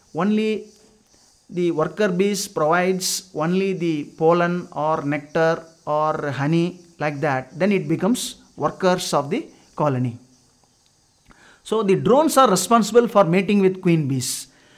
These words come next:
When mature, participate in daily afternoon flights. Flights usual include males from multiple colonies. Drone flights are often associated with permanent landmarks.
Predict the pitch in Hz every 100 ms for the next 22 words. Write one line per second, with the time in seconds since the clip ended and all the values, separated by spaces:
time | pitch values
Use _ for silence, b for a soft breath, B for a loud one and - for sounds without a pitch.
0 | b b b 175 285 277 233 - 247 226
1 | - - 185 220 220 190 220 202 185 143
2 | 175 202 214 - - 180 202 190 185 185
3 | 160 120 117 - - - b b b -
4 | 240 285 285 - - 220 240 247 - 262
5 | 262 185 185 - 202 214 214 247 254 254
6 | 185 196 185 131 131 - - b b -
7 | 208 175 180 208 196 233 220 147 131 131
8 | - - - 135 233 302 - 233 240 208
9 | 180 185 202 - 208 - 196 165 180 -
10 | b b b - 170 202 202 190 196 135
11 | 135 170 165 127 110 - - - - -